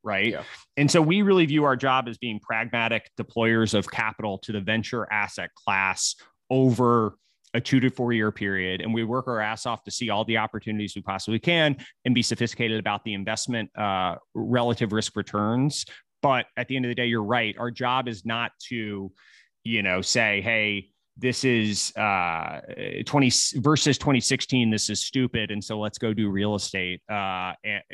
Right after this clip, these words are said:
Speaker 1: our job is our L Ps want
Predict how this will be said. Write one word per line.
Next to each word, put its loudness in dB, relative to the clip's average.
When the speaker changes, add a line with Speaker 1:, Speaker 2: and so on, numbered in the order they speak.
Speaker 1:
our 0
job 0
is -4
our -2
L 0
Ps 2
want 0